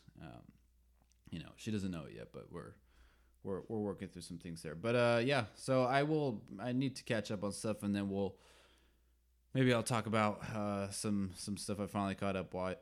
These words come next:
wise on, uh, on T V. We'll, we'll discuss that next week, and, you know, check back in with playoffs. Haven't talked about baseball yet 'cause, you know, it's early. There, there's some, some teams that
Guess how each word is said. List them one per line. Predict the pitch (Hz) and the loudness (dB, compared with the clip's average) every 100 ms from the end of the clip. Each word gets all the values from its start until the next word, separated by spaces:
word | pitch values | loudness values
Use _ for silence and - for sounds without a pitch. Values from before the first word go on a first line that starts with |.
| - | -10
wise | 98 98 95 90 92 | -8 -4 -2 -2 -4
on, | 92 85 80 | -4 -4 -6
uh, | 67 | -8
on | 87 | -6
T | 101 107 | -4 -4
V. | 95 95 92 - 113 | -2 -2 -4 -10 -14
We'll, | 101 92 85 90 _ - | -12 -10 -10 -12 _ -14
we'll | 92 | -10
discuss | 92 - 98 90 | -10 -6 -6 -6
that | 95 87 | -6 -4
next | 107 104 127 | -4 -4 -2
week, | 131 127 127 | 0 0 0
and, | 101 92 90 87 | -2 0 -4 -6
you | 120 104 | -6 -6
know, | |
check | 95 113 104 | -4 -4 -2
back | 104 101 | -2 -2
in | 104 | -2
with | 98 85 | -2 -2
playoffs. | 98 95 92 - - 95 | -2 0 -2 -6 -14 -10
Haven't | 120 135 | -4 0
talked | 156 143 | 2 4
about | 139 117 | 4 4
baseball | 131 127 123 120 | 2 2 0 2
yet | 120 113 | 2 0
'cause, | 110 95 | -2 -2
you | 147 | -2
know, | 143 | 0
it's | 127 | 0
early. | 98 120 123 123 117 - - - - - | 0 2 4 2 0 -4 -20 -20 -20 -2
There, | 113 101 | 0 0
there's | 92 113 107 | 0 0 2
some, | 113 104 95 | 2 2 0
some | 101 104 | -2 -2
teams | - 117 104 | 0 0 2
that | 104 | 0